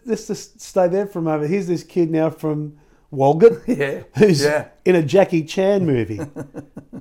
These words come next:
Speaker 1: And what was that experience like? Were you in scenes with him?
Speaker 2: Yeah, yeah, it was, uh, and his whole stunt team that, that were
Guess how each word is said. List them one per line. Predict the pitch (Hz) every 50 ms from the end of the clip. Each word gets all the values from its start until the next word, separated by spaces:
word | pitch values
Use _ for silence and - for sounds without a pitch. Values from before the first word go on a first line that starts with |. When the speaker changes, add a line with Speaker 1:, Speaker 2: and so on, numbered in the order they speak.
| - _ _ _ _ _ - - -
Speaker 1:
And | - 180 185 180 180 175 175 180 180 180 - - - _ -
what | 165 165 165 185 214 233 233 214
was | 202 190 165
that | 202 208
experience | 226 220 - - - 170 143 135 131 - - -
like? | 165 165 156 139 139 139
Were | 151
you | 165 180 202
in | 214 185
scenes | 147 - - 156 151 160 175 175 160
with | 170 170 190
him? | 247 277 302 - _ _ _ _ _ -
Speaker 2:
Yeah, | 160 196 339 311 285 - - - 214
yeah, | 233 214 202 - 294 180
it | -
was, | 220 247 - - -
uh, | 214 208 202 202
and | 190 170 170
his | 165 151 143
whole | - 165 165 170 165 165 156 143
stunt | - - - - 147 151 151 -
team | - 165 165 147 135 131 135
that, | 151 151 139 147
that | 151 151
were | 147 131 -